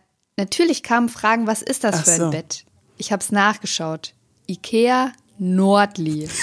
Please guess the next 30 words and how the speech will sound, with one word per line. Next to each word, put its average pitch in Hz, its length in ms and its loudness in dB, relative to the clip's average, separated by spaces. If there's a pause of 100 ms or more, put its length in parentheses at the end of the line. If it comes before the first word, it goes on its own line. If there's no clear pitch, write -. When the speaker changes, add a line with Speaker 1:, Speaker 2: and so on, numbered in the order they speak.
(160)
Speaker 2:
<laughs> - 320 -10
Speaker 1:
Ohne 240 260 4
Kopfteil. 165 760 -6 (260)
Speaker 2:
Nordli. 185 720 2 (380)
Das - 80 -12
klingt, 196 180 2
als 165 140 0
wär's 165 160 0
eigentlich 160 200 0
aus 160 100 -2
der 156 100 -4
Schweiz. - 720 -2 (380)
Ist - 160 -6
der 330 80 4
Nordli. 160 640 2 (220)
Naja, 202 260 2 (680)
also. - 320 -8 (480)
Speaker 1:
Gut, - 380 0
du 302 100 4
willst 339 220 2
ja 302 60 4
hier 262 340 2
Business, 392 800 -4
dann 233 220 2 (360)
Spaß 247 440 -2
beiseite. 226 540 -2 (380)
Liebe 311 260 2
Leo, 254 460 2 (380)
hast - 320 -2
du 320 280 0